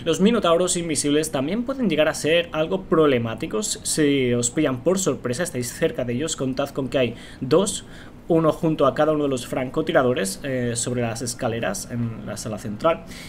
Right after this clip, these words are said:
y luego está lo que viene a ser el jefe, ¿no? El capitán que os lanza los, los ataques poseídos. Es bastante molesto, pero es cuestión de limpiar todo lo que podáis hasta llegar a él. Es decir, realmente podéis matar todos los francotiradores, principalmente es lo, lo que recomiendo.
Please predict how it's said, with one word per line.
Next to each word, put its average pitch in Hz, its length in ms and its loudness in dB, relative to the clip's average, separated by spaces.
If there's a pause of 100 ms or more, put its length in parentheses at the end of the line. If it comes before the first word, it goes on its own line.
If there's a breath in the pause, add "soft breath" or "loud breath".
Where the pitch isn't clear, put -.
(160 loud breath)
y 214 80 4
luego 196 160 10
está 170 240 6
lo 160 80 0
que 151 40 -2
viene 143 140 0
a - 20 -2
ser 135 140 -4
el 120 60 -2
jefe, 202 320 -2
¿no? 123 120 -2
El 117 200 -2
capitán 123 480 -2
que 135 80 -4
os 120 100 -2
lanza 120 380 2
los, 113 440 -4
los 135 200 -2
ataques 120 300 -2
poseídos. 117 440 -4
Es - 340 -4
bastante 247 460 -2
molesto, 233 480 0 (380 loud breath)
pero 190 260 6
es 165 300 4
cuestión 175 340 0
de 170 80 0
limpiar 151 540 2 (340)
todo 175 200 6
lo 180 60 2
que 156 80 2
podáis 139 380 0
hasta 143 220 0
llegar 120 240 0
a 117 120 2
él. 113 140 -2 (180 loud breath)
Es - 60 -14
decir, 135 280 -2
realmente 165 460 2
podéis 151 240 0
matar 143 260 -2
todos 165 300 -4
los 147 160 -4
francotiradores, 135 720 -2
principalmente 123 600 -2
es 143 80 -6
lo, 120 220 -4
lo 131 140 -4
que 123 80 -4
recomiendo. 175 540 0